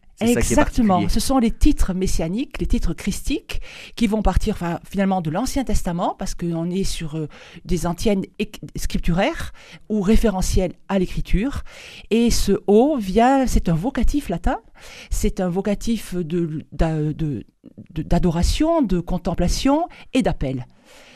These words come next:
Speaker 2: Donc, euh, ce, ce « haut » a beaucoup de sens. Allez, je vais vous donner tout de suite une interprétation possible. C'est que le « haut » est rond. Une lettre ronde qui renvoie aussi bien à oméga,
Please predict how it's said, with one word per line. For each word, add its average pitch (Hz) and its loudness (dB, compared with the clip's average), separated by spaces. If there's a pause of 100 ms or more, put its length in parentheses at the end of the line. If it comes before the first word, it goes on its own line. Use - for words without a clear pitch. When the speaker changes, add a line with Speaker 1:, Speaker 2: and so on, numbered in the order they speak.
(220)
Speaker 2:
Donc, 196 -4
euh, 180 4
ce, 156 0
ce « 143 -6 (120)
haut » 240 2
a 175 0
beaucoup 196 -4
de - 0
sens. 302 0
Allez, 180 4
je 139 -4
vais 160 -2
vous 175 -2
donner 185 2
tout - -12
de - -14
suite - -4
une 240 2
interprétation 160 0
possible. 196 0 (480)
C'est 240 2
que 233 2
le « 226 6
haut » 311 6
est 233 4
rond. 180 0 (500)
Une 185 -2
lettre 196 4
ronde 185 0
qui - -2
renvoie 185 -2
aussi 190 2
bien 254 2
à - -2
oméga, 180 0